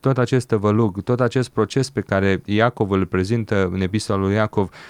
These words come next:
despre tot ce înseamnă ispită în viața noastră e un tăvălug, e bulgăre aceea de zăpadă care e mic la început, inofensiv, toată lumea o face, dar cu cât curge în viața noastră, cu cât, uh,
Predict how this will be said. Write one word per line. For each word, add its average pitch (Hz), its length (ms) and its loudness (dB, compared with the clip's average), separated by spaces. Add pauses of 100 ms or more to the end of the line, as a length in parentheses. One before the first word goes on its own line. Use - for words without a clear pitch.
(100)
despre 98 440 -2
tot 110 120 0
ce - 100 -6
înseamnă 110 380 0
ispită 104 400 -2
în 104 60 -2
viața 110 260 -2
noastră 110 280 -2
e 110 40 0
un 113 100 0
tăvălug, 113 580 2
e 98 80 2
bulgăre 117 400 0
aceea 104 220 0
de 101 140 0
zăpadă 110 420 -2
care 113 280 0
e 98 300 0
mic 131 280 0
la 113 60 2
început, 101 420 -4
inofensiv, 131 760 0
toată 95 320 -2
lumea 104 240 0
o 120 40 2
face, 92 420 -4 (340)
dar 107 200 2
cu 110 100 -2
cât 151 280 0
curge 110 400 0
în 98 80 0
viața 107 280 0
noastră, 104 280 0
cu 95 100 -2
cât, 120 320 -4
uh, 104 140 4